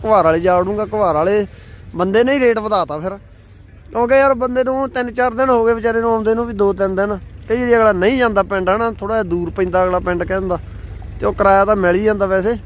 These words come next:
ਕਈ ਵਾਰੀ ਅਗਲੇ ਕੋਲ ਨਹੀਂ ਟਾਈਮ ਹੁੰਦਾ। ਸੋ ਬਾਈ ਕਹਿੰਦਾ, "ਮੈਂ ਜਾ ਵੜੂੰਗਾ ਘੁਆਰ ਵਾਲੇ", ਤੇ ਉਹਦੇ ਨਾਲ ਹੀ ਰੇਟ ਦਾ ਫਰਕ ਪੈ ਗਿਆ ਬਾਈ। ਤੇ ਇੱਧਰ ਕੋਰਾ ਜੰਮਿਆ ਪੈ ਰਾ ਵੇ, ਇੱਧਰ ਤੜਕੇ ਤੜਕੇ ਤੈਨੂੰ ਵਿਖਾਈ ਗਿਆ ਮੜਾ ਜਾਵੇ ਸਾਹਮਣੇ ਚਿੱਟਾ ਚਿੱਟਾ ਜਿਹਾ।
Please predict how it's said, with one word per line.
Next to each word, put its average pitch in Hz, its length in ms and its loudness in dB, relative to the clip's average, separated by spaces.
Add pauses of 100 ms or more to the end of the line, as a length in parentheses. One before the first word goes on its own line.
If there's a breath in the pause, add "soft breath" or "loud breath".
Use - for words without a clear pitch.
ਕਈ 226 100 -2
ਵਾਰੀ 233 160 0
ਅਗਲੇ 220 180 2
ਕੋਲ 214 180 -2
ਨਹੀਂ 247 180 2
ਟਾਈਮ 208 200 0
ਹੁੰਦਾ। 147 240 -4 (1200)
ਸੋ 220 100 0
ਬਾਈ 226 180 4
ਕਹਿੰਦਾ, 247 200 0
"ਮੈਂ 233 120 0
ਜਾ 190 200 2
ਵੜੂੰਗਾ 226 280 -2
ਘੁਆਰ 233 300 -2
ਵਾਲੇ", 208 220 0 (360)
ਤੇ 208 60 -6
ਉਹਦੇ 226 160 0
ਨਾਲ 226 160 0
ਹੀ 214 80 -2
ਰੇਟ 180 180 0
ਦਾ 170 120 -2
ਫਰਕ 151 240 -6
ਪੈ 151 180 -4
ਗਿਆ 143 100 -4
ਬਾਈ। 147 180 -8 (340)
ਤੇ 254 80 4
ਇੱਧਰ 294 180 0
ਕੋਰਾ 285 320 4
ਜੰਮਿਆ 294 280 0
ਪੈ 240 260 0
ਰਾ 254 140 0
ਵੇ, 262 140 0
ਇੱਧਰ 240 260 -6 (440 soft breath)
ਤੜਕੇ 254 260 -6
ਤੜਕੇ 247 220 -8
ਤੈਨੂੰ 240 180 -4
ਵਿਖਾਈ 220 240 2
ਗਿਆ 285 120 -2
ਮੜਾ 285 240 2
ਜਾਵੇ 240 260 0 (340)
ਸਾਹਮਣੇ 247 280 -2
ਚਿੱਟਾ 226 280 2
ਚਿੱਟਾ 208 300 2
ਜਿਹਾ। 202 140 2